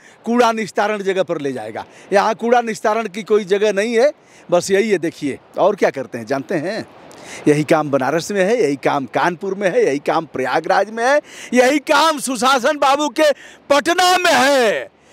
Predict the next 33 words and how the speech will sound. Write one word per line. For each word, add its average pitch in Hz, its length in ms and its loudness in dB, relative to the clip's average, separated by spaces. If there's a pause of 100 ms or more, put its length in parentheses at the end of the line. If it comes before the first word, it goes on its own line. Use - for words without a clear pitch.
(140)
और 254 240 2
यही 277 400 2
काम 262 480 0
होता 220 360 0
है। 320 420 2 (280)
अब 208 180 0
आप 226 200 2
जब 220 260 -2
हुगली 226 500 0
नदी 233 300 -2
के 208 120 2
रूप 214 280 0
में 214 160 0 (300)
गंगा 220 320 2
परिवर्तित 208 640 -4
हो 214 60 4
जाती 196 360 -2
हैं, 302 220 0 (420)
तो 214 80 2
दीदी 226 420 0
भी 277 200 -2
यही 208 200 0
काम 190 280 -2
करती 170 360 -6
हैं, 165 100 0
मुंह 196 180 -4
नोचवा 196 400 0
की 151 100 -10
तरह 131 280 -8 (320)
मुंह 226 160 2
नोच 220 280 -2
लेंगी 214 260 -2
लगेगा। 208 480 2